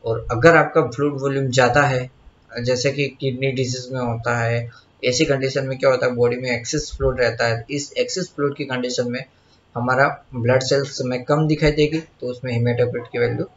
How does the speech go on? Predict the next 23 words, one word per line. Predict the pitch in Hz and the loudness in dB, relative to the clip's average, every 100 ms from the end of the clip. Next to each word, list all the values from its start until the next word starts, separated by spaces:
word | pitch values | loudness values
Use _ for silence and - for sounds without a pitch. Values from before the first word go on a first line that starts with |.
| _ | _
कम | 117 113 | -2 -2
होगी। | 113 - 104 101 _ - - - - 120 | -4 -8 -10 -14 _ -14 -14 -20 -4 4
यह | 123 | 4
हमें | 127 127 123 117 | 4 0 -4 0
basic | 120 160 156 | 0 2 0
है, | 160 - 127 | 0 -2 -2
ध्यान | 127 127 127 | 2 4 2
होना | 123 123 | -2 -2
चाहिए | 127 120 123 151 | -2 0 0 -2
hematocrit | 123 123 120 117 110 - | -2 -2 0 -2 -4 -8
की | |
वैल्यू। | 113 110 107 104 - - _ 135 | -4 -4 -6 -12 -18 -20 _ -12
ठीक | 151 | -10
है, | - - _ _ _ _ _ - - - _ - | -10 -18 _ _ _ _ _ -8 -8 -12 _ -2
अब | 156 | 0
बात | 151 135 - | 2 0 0
करते | 117 127 | -2 -2
हैं | 139 139 120 | -2 0 0
एमसीवी। | 117 127 104 107 127 | 0 -2 -4 -6 -4
एमसीवी | 131 127 165 | -2 0 0
का | 170 | 2
मतलब | 170 170 180 180 185 | 0 0 -4 -2 -2
main | 156 139 151 175 | -2 0 0 -2